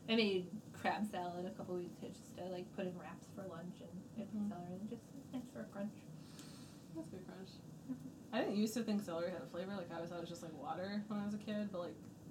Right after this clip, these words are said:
Speaker 2: as I get older, I'm like,
Speaker 1: It does.
Speaker 2: "It does have a distinct flavor."
Speaker 1: It
Speaker 2: Like,
Speaker 1: has a flavor. I mean,
Speaker 2: celery
Speaker 1: it's
Speaker 2: salt
Speaker 1: not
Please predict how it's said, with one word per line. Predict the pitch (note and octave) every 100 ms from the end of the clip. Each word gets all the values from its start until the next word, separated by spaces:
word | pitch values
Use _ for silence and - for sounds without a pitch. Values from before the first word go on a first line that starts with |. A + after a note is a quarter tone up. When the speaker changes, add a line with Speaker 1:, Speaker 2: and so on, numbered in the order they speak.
| -
Speaker 2:
as | F3+
I | F3+
get | D#3+
older, | F3
I'm | E3
like, | B3 -
Speaker 1:
It | F4+ -
does. | A3+
Speaker 2:
"It | A3
does | D#4+
have | E4 D#4+
a |
distinct | A#3 - G#3 G#3 -
flavor." | F#3 D#3 D#4 D4
Speaker 1:
It | F#4
Speaker 2:
Like, |
Speaker 1:
has | C5+
a | - -
flavor. | E3+ E3+ F3+ D#3
I |
mean, | G3+
Speaker 2:
celery | G3+ G#3 A3
Speaker 1:
it's | F#3+
Speaker 2:
salt | G#3
Speaker 1:
not | G3+